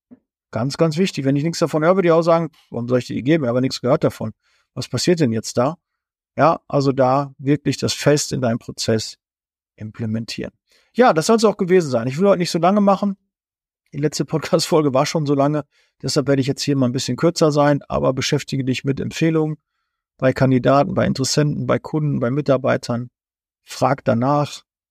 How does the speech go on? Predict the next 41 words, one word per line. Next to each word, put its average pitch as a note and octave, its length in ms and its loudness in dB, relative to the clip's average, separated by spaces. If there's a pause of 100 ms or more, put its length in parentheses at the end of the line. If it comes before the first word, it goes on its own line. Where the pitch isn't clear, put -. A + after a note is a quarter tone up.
(360)
und, B2 480 0
äh, A#2 260 2
mach B2 240 -2
dir C#3 200 4
vielleicht B2 280 0
ein C3 80 -10
Post-it, D3+ 560 0 (300)
mach B2+ 160 -6
dir C3 340 0
einen C3+ 240 -2
kleinen C#3 300 2
Pepper E3+ 300 0
an D3 140 0
den D3 80 -2
Bildschirm, D#3 560 0 (280)
dass C3+ 200 -4
du C#3+ 80 0
immer C#3 280 2
wieder C#3 180 2
dran C3 240 0
denkst, D#3 300 0
ans C#3 180 -2
Telefon D3+ 640 0 (480)
und, C3+ 480 -2
ähm, A#2+ 460 2 (160)
ja, C3+ 260 2 (180)
dass - 200 -4
du B2 80 -4
immer C3+ 180 0
auch C3+ 180 -4
die F3+ 120 0
Empfehlungsfrage - 800 -2 (100)
stellst, D#3+ 460 0 (400)
weil D3+ 280 2
sie C3+ 180 -2
wird C3+ 140 0
dich A2+ 120 -2
langfristig C3 720 -2
auch B2 160 -4
am A#2 100 2
Jahresende A2+ 580 -2